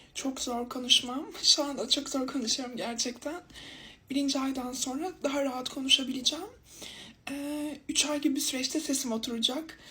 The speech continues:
Ee, ben de inanılmaz heyecanlıyım. Bugün ilk kez konuşmayı deniyorum. Çok farklı geliyor bana. Size de nasıl geliyor bilmiyorum. Ay, çok heyecanlı. Okey, tamam. <laughs> Odaklanacağım buna. Ee, şöyle ki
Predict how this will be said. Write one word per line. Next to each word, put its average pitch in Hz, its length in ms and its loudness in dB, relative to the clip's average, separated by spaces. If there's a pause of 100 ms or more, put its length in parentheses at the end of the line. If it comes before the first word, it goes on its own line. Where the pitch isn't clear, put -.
(300)
Ee, 247 80 -6
ben 262 220 0
de 262 80 2
inanılmaz 240 420 0
heyecanlıyım. 240 680 0
Bugün 262 320 2
ilk 262 140 -8
kez 277 200 0
konuşmayı 277 440 4
deniyorum. 311 600 0 (1200)
Çok 392 260 4
farklı 440 400 6
geliyor 349 440 10
bana. 320 460 8
Size 311 340 2
de 294 140 4
nasıl 302 240 0
geliyor 285 360 4
bilmiyorum. 285 680 2 (380)
Ay, 403 120 6
çok - 180 2
heyecanlı. 285 760 6 (600)
Okey, 262 320 -4 (320)
tamam. 277 400 -2 (320)
<laughs> - 340 6
Odaklanacağım 254 760 2
buna. 240 160 0 (2000)
Ee, 269 260 4
şöyle 311 460 4
ki 294 340 -2